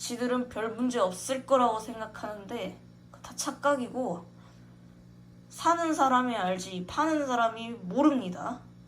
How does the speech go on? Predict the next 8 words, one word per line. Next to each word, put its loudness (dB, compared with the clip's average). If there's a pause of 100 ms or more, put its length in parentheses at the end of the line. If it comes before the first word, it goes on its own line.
(920)
아무리 4
몇 -2
년을 4
부동산을 -6 (120)
일을 -6
했던 -2 (220)
다른 -2
지역이건 -6